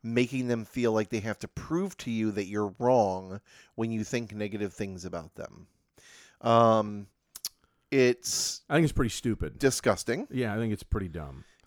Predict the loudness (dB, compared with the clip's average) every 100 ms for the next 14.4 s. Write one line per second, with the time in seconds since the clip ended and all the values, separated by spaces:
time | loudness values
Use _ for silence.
0 | -4 0 0 -2 -8 -8 -2 0 0 0
1 | 0 0 2 2 2 0 0 2 2 2
2 | 2 2 2 2 0 -2 -2 -2 0 2
3 | 0 0 0 -2 -2 -2 -2 -2 -4 -2
4 | 0 0 0 0 2 2 2 2 2 0
5 | 0 -2 -4 -4 -4 -2 -2 0 -2 -4
6 | -8 -4 -4 -2 -2 0 0 0 0 0
7 | 0 0 -2 -2 0 -2 -4 _ _ _
8 | 0 2 4 4 2 2 -2 -2 -4 -8
9 | -8 -12 -16 -20 _ _ _ _ _ -20
10 | -20 _ -6 4 8 8 10 8 8 2
11 | -2 0 4 4 6 4 2 2 2 4
12 | 2 -2 -6 -6 -6 -2 2 2 2 2
13 | 2 2 0 2 4 6 6 2 -2 2
14 | 4 2 -4